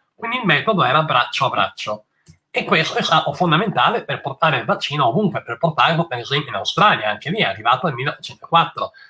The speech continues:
Quindi fate i conti voi, dal millesettecentonovantasei, in otto anni,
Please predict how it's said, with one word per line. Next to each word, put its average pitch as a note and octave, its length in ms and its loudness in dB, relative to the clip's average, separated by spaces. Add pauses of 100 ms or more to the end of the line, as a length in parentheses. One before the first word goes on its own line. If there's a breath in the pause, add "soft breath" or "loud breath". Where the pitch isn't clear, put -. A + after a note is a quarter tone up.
(140 loud breath)
Quindi F3 200 -2
fate D#3+ 240 2
i - 60 -8
conti D#3 260 0
voi, D3+ 360 4 (380 soft breath)
dal C3+ 260 2
millesettecentonovantasei, C#3+ 1700 0
in D3+ 140 2
otto E3+ 340 4
anni, D3+ 500 2